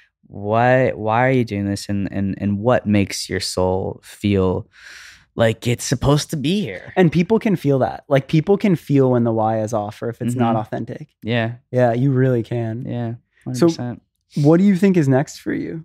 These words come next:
Speaker 2: Like, what, like, it seems like you truly do have this in your blood of,
Speaker 1: Yeah.
Speaker 2: like, you're just a performer and
Speaker 1: Well,
Speaker 2: an
Speaker 1: I just,
Speaker 2: entertainer and
Speaker 1: I just booked something for the first time acting, like, in
Speaker 2: No
Speaker 1: the first time
Speaker 2: shit.
Speaker 1: in, like,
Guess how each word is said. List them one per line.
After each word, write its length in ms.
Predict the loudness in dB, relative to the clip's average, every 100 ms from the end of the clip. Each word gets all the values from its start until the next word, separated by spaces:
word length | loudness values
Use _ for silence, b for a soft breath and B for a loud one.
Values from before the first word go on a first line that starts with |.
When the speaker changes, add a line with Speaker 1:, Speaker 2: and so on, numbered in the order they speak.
| -4
Speaker 2:
Like, 240 | -2 0
what, 220 | 0 2
like, 160 | 2 0
it 140 | -2
seems 320 | 0 2 4 2
like 180 | -2
you 60 | -4
truly 400 | -6 -4 0 0
do 140 | 0 0
have 260 | -2 -4
this 160 | -6 -4
in 100 | -2
your 120 | -2
blood 240 | -2 0 2
of, 60 |
Speaker 1:
Yeah. 180 | 2 2
Speaker 2:
like, 160 | 0 -2
you're 100 | -4
just 220 | -4 -10
a 60 |
performer 680 | -8 -8 -4 -2 0 0 -2
and 100 | 0
Speaker 1:
Well, 120 | 2
Speaker 2:
an 60 | 4
Speaker 1:
I 100 | 2
just, 180 | 0 -2
Speaker 2:
entertainer 500 | 0 0 0 -2 -4
and 100 | -6
Speaker 1:
I 40 |
just 420 | -6 -8 -8 -8 -4
booked 240 | -4 -4
something 560 | -8 -8 -10 -12 -12 -8
for 140 | -2
the 100 | -2
first 420 | 0 -2 -2 -4
time 300 | -4 0 0 -2
acting, 440 | -6 -6 -8 -8
like, 160 | -12 -6
in 220 | -4 -2 0
Speaker 2:
No 160 | 2
Speaker 1:
the 60 | 4
first 240 | 2 2
time 260 | 2 4 4
Speaker 2:
shit. 60 |
Speaker 1:
in, 160 | 4 4
like, 280 | 4 2